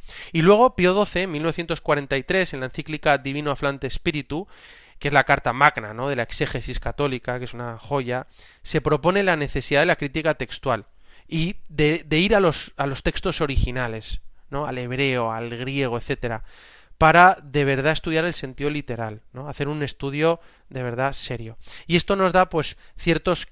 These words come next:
criterios a la hora de interpretar y descubrir el sentido primero literal, que es la base del sentido espiritual. Y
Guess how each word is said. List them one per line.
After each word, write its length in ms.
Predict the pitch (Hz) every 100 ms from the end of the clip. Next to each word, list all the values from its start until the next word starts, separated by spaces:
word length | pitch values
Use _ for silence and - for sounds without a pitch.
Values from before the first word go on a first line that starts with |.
| _ _ - - - - - -
criterios 720 | 147 135 156 147 160 175 - - -
a 80 | 143
la 120 | 139 143
hora 160 | 156
de 80 | 147
interpretar 680 | 139 139 123 131 143 143 151
y 80 | -
descubrir 640 | 139 - - 135 147 151 -
el 140 | 139
sentido 480 | - 131 123 135 147
primero 440 | 139 139 143 185 - - -
literal, 500 | 131 127 147 185 147
que 100 | 147
es 60 | 139
la 140 | 143
base 240 | 143 -
del 120 | 165 135
sentido 600 | 127 123 131 139 165 _ -
espiritual. 640 | - - 117 113 117 107 - - - - - -
Y 340 | 170 165